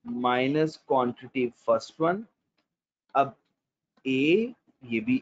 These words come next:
A, divided by बच्चे फर्स्ट वन A कमोडिटी की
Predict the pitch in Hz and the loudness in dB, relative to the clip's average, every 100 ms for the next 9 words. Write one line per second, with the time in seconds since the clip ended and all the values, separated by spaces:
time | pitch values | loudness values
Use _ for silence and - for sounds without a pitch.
0 | - 104 - - _ _ _ _ _ _ | -2 -6 -6 -14 _ _ _ _ _ _
1 | _ - _ 131 110 107 110 139 139 156 | _ -20 _ 0 2 0 2 0 4 4
2 | 156 151 165 175 180 _ _ _ _ _ | 4 0 -4 -10 -12 _ _ _ _ _
3 | _ _ _ _ - 117 - - 151 165 | _ _ _ _ -2 -2 -2 -6 -2 0
4 | 190 - _ _ 110 104 - 127 131 147 | -2 -10 _ _ -8 -8 -6 0 0 0
5 | 151 170 165 | -2 -2 -2